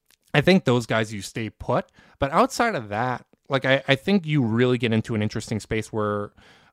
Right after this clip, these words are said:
what I would advocate for, I'm, I'm not gonna a-,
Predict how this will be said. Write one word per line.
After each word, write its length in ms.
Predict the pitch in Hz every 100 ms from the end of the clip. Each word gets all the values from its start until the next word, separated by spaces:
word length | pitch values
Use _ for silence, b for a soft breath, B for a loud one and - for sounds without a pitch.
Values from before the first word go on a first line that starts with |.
| _ -
what 220 | 127 135
I 200 | 117 196
would 140 | 151
advocate 500 | 107 104 101 - 107
for, 200 | - 110
I'm, 240 | 117 143 -
I'm 140 | 139
not 220 | 135 147 -
gonna 280 | 170 147 135
a-, 200 | 120